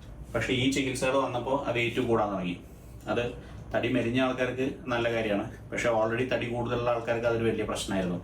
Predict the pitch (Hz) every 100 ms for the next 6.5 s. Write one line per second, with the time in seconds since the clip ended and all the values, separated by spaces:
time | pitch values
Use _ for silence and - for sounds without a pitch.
0 | - 113 113 113 110 110 107 98 95 90
1 | 90 - - - - - - - - 120
2 | 143 143 143 135 - 117 104 98 110 110
3 | 123 - - - - - - - 113 107
4 | 123 120 113 - 117 117 127 - - -
5 | - - - - - - - - - -
6 | - - - 110